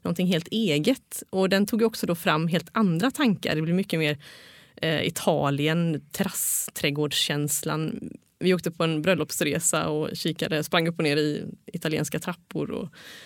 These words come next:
mätte steg och bäddar och kollade in urnor. Och, och så hade vi det som grundtanke på just den terrasserade delen.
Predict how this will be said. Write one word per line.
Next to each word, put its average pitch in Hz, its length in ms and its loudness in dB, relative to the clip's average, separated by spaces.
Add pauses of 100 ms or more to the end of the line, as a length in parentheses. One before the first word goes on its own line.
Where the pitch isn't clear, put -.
(160)
mätte 175 360 2
steg 151 460 2
och 151 340 0
bäddar 147 500 2
och 156 400 -2
kollade 151 340 0
in 151 120 0
urnor. 143 500 0
Och, 139 220 -2 (760)
och 190 100 0
så 226 80 2
hade 190 120 4
vi 202 80 4
det 214 180 4
som 240 160 4
grundtanke 165 600 2
på 165 280 -4
just 165 220 -4
den 160 100 0
terrasserade 165 680 0
delen. - 380 0